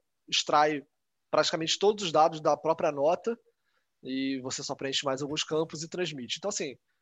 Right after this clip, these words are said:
quanto menos, é, informação você demanda, digitação você demanda, é, menos erros você tá,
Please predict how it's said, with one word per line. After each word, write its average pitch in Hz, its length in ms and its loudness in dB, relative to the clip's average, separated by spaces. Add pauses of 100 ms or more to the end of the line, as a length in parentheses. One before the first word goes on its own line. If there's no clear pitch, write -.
(180)
quanto 214 240 -6
menos, 214 800 0
é, 156 800 4
informação 156 600 0
você 151 220 -4
demanda, 151 400 -2
digitação 165 500 2
você 165 220 -4
demanda, 190 480 2 (580)
é, 151 380 2
menos 175 400 2
erros 170 320 4
você 175 240 -6
tá, 147 540 4